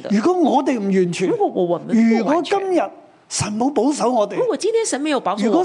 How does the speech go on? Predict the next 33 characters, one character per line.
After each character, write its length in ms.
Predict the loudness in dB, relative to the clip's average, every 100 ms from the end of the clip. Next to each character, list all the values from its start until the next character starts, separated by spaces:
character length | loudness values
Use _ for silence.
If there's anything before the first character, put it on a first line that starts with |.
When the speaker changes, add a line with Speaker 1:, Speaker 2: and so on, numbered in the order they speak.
| 0
Speaker 2:
今 100 | 0 -2
日， 40 | -2 -2
今 80 | -2
日 60 | -2
神 160 | -2
嘅 100 | -2 0
國 100 | 0 0
冧 260 | -2 0
咗， 340 | 0 0 0 0
Speaker 1:
如 60 | 0
果 100 | 0
今 180 | 0 0
天 140 | 0
神 140 | 0
的 80 | -4
國 200 | -2 -2
倒， 200 | -2 -4
Speaker 2:
神 260 | -4 0 2
嘅 120 | 2
國 180 | 2 0
動 260 | -2 -2 0
搖， 220 | -2 -2 -6
Speaker 1:
神 180 | -4
的 60 | -2 -2
國 140 | 0
動 240 | 0 0 -2
搖 220 | -2 -2
了， 80 | -2
Speaker 2:
佢 240 | 0 0 2
哋 120 | -2
又 120 | -2
點 120 | 0
樣 40 | 2